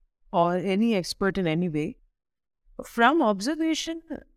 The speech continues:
I feel as though there is a very simple solution, right? Instead of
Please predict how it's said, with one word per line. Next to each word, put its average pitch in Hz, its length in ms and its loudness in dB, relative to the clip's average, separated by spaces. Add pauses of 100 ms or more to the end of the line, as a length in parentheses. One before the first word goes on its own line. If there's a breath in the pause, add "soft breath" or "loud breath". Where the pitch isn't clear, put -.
(240)
I 262 200 4
feel 277 520 0
as 254 180 0
though 262 400 -2
there 208 240 0
is 254 140 0
a 254 100 0
very 185 380 0
simple 247 520 -2
solution, 175 840 -2
right? 170 340 0
Instead 190 500 0
of 262 160 0